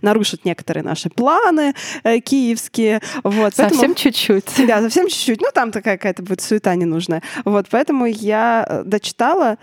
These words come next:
Speaker 1: и момент кульминации, вот лично у меня, э, не возникло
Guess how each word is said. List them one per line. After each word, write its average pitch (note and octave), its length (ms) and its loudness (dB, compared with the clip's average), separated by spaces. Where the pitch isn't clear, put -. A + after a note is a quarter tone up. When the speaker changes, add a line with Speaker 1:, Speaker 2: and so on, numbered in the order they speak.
Speaker 1:
и A3 200 2
момент A#3 420 0
кульминации, A3 840 0
вот G3 160 0
лично B3 400 0
у A3+ 80 0
меня, A#3+ 580 -2
э, G#3+ 200 -4
не A3 140 -4
возникло A#3+ 680 -2